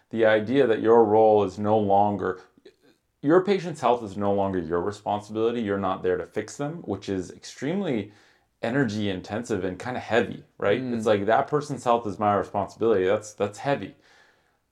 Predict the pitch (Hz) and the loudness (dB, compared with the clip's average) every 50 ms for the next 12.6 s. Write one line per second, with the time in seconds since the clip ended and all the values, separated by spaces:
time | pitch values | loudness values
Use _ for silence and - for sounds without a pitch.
0 | _ _ 110 110 123 123 117 113 113 110 110 113 - - _ - 98 107 104 - | _ _ -6 -2 2 4 4 4 4 2 0 -2 -4 -8 _ -12 -10 -8 -6 -4
1 | - 151 180 190 170 131 107 104 98 98 98 95 - - _ _ - 120 127 143 | -2 -2 0 0 0 0 2 2 2 2 0 -2 -6 -14 _ _ -2 0 0 2
2 | 147 139 123 113 110 - - 123 117 104 98 95 95 - - _ - - 104 98 | 2 0 -2 -4 -6 -6 -2 0 2 2 2 0 -2 -8 -14 _ -12 -12 -10 -4
3 | - 113 113 113 - 120 107 104 - - - 113 107 104 - - 101 92 92 90 | -2 0 -2 0 0 -2 -4 -4 -6 -6 -4 -2 -2 -2 -4 -6 -8 -8 -8 -10
4 | 92 - _ _ _ _ _ _ _ _ _ _ _ _ _ _ _ _ _ _ | -14 -18 _ _ _ _ _ _ _ _ _ _ _ _ _ _ _ _ _ _
5 | - 113 113 117 135 127 127 117 123 120 - - - - - - 107 95 98 95 | -4 2 4 4 4 4 2 0 0 -2 -2 -2 -6 -8 -4 0 0 0 0 0
6 | - 104 98 92 - 92 - - - 101 - - - - - _ _ _ _ _ | -2 -4 -6 -6 -8 -12 -10 -4 -2 -2 -2 -2 -4 -8 -14 _ _ _ _ _
7 | _ _ _ _ _ - 98 120 131 160 147 156 147 147 - 123 104 95 95 90 | _ _ _ _ _ 6 10 10 10 10 8 4 0 0 0 -2 -4 -4 -2 2
8 | 104 113 127 123 113 - - - 98 92 87 - - 90 85 92 87 82 87 - | 4 6 6 6 4 0 -4 -6 -6 -6 -6 -6 -8 -6 -4 -2 -2 -2 -4 -6
9 | - - 113 131 139 135 151 143 127 113 110 107 104 - 113 104 101 98 101 98 | -4 -4 -2 -2 -2 -2 -2 -2 -2 -2 -4 -6 -6 -6 -4 -4 -2 -2 -2 0
10 | 95 95 104 104 107 92 95 92 - - - 107 104 98 98 - - 101 98 95 | 0 0 0 0 -2 -2 -4 -6 -8 -10 -6 -4 -4 -4 -4 -4 -2 0 0 2
11 | 95 92 95 92 92 95 95 92 95 95 - 92 90 - - 92 90 - - - | 0 0 -2 0 0 0 -2 -4 -8 -8 -8 -8 -8 -6 -4 -6 -6 -6 -8 -6
12 | 87 110 143 151 - 110 85 85 90 85 98 107 | -2 -2 -2 -2 -2 -6 -6 -6 -6 -6 -8 -10